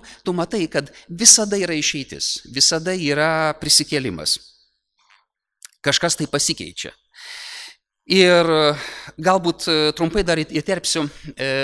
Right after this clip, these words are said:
visai neseniai, e, pamokslininkas vienas svečius buvo atvažiavęs,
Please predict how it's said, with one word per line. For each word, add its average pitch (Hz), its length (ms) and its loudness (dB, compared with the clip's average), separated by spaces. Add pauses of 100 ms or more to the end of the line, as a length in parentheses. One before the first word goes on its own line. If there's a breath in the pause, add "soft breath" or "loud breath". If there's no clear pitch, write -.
(200)
visai 185 280 -2
neseniai, 160 440 0
e, 135 540 -6 (1900 loud breath)
pamokslininkas 156 600 4
vienas 131 240 -2 (400)
svečius 131 280 -6
buvo 135 160 -4
atvažiavęs, 170 680 2